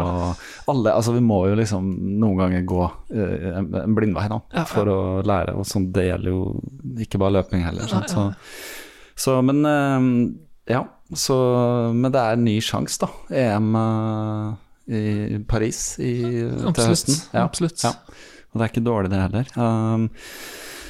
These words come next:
Speaker 1: men, eh, hva, hva slags treningsmengde er det du legger ned for å, for å komme dit da? Altså, snakker vi liksom, ok,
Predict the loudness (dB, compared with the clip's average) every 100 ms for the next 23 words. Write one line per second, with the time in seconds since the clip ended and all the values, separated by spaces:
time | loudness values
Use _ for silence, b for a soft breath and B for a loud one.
0 | B 0 2 2 2 2 2 0 2 0
1 | 2 2 2 0 -2 0 2 2 2 2
2 | 2 2 2 2 2 2 2 2 4 2
3 | 0 2 2 2 2 0 -2 B B -6
4 | 0 2 4 2 2 0 0 0 -2 -6
5 | -4 -2 -2 -2 -2 -2 -2 -4 -4 -6
6 | B B B -8 -4 0 0 0 -4 -4
7 | -4 -4 -4 -6 -8 -4